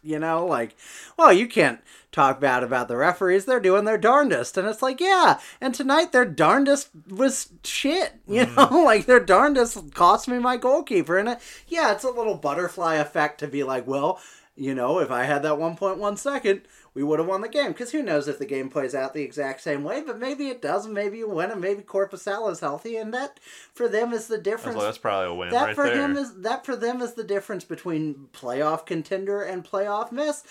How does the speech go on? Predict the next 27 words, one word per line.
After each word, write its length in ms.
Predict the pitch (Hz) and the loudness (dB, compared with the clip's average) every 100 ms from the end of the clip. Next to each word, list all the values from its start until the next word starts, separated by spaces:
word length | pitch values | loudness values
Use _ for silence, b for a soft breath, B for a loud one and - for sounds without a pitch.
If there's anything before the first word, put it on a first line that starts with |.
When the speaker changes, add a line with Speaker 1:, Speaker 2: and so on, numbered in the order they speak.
| B B | B B
Speaker 1:
which 180 | 254 262 | -12 -12
for 160 | - 269 | -10 -10
Tortorella 580 | 269 262 254 277 294 277 | -6 -4 -2 2 2 2
might 240 | 269 294 | 0 -4
be 100 | 254 | -6
the 140 | 220 220 | -6 -4
difference 360 | 214 214 214 | -4 -4 -8
between 440 | - 214 226 220 220 | -8 -8 -8 -10 -6
job 280 | 214 214 233 | -2 0 -2
and 100 | 240 | -4
not 260 | 294 311 | -4 -4
job. 300 | - 110 95 | -6 -6 -6
I 80 | 101 | -8
don't 200 | 117 120 | -10 -12
think 200 | 139 117 | -12 -12
it 140 | 113 - | -12 -12
probably 640 | 104 120 190 214 240 247 | -6 -4 -4 -4 -4 -4
is, 240 | 247 269 | -4 -6
because, 400 | 196 127 127 104 - B B B | -10 -10 -8 -10 -14 B B B
you 100 | 120 | -14
know, 100 | 110 | -10
he 100 | 110 117 | -10 -8
got 260 | 110 107 | -10 -10
the 100 | 120 | -12
Blue 340 | 104 - 127 127 | -14 -14 -12 -10
Jackets 440 | 117 117 127 110 | -8 -8 -10 -12
farther 560 | - 107 117 117 117 | -12 -10 -8 -8 -10